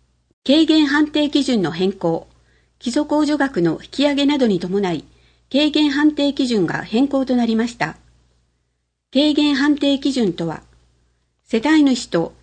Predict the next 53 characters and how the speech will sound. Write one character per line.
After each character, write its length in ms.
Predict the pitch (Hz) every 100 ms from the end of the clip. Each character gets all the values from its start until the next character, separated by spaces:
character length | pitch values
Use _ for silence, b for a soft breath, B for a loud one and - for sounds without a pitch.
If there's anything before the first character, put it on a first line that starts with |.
| _
被 200 | 285 277
保 140 | 247
険 220 | 233 294
者 300 | 277 180 160 -
及 200 | 247 240
び 280 | 170 156 - _
旧 260 | - 294 208
国 300 | - 277 269
保 240 | 185 151 -
被 200 | 277 294
保 120 | 254
険 220 | 247 294
者 140 | 285 190
の 220 | 156 - b b b
総 220 | - 277
所 140 | 302 294
得 240 | 285 294
金 220 | 269 294 277
額 200 | 240 -
等 220 | 214 196
の 160 | 160
合 200 | 147 208
計 240 | 262 269 269
額 240 | 202 -
が 240 | 147 139 - b b -
基 160 | 202
準 240 | 285 302 294
以 80 | 294
下 120 | 269
の 120 | 214
場 120 | 165
合 60 | 180
に 220 | 156 147 -
軽 200 | 214 247
減 200 | 247 240
さ 120 | 233
れ 100 | 208
ま 140 | 202
す。 160 | 208 - _ _ _ _ _ _ _ _ _ _ _ _ _ _ _ _ _ _
区 140 | 294
分、 240 | 240 175 - _ _ _ -
七 240 | 202 294
割 260 | 294 285 269
軽 220 | 269 180
減。 280 | 151 139 - _ _ _ _ _ _ _
改 180 | 254 277
正 260 | 277 277
前、 300 | 247 208 - - _ _ _ -
基 60 |
礎 160 | - 294
控 240 | 294 285
除 120 | 269
額 400 | 247 190 156 139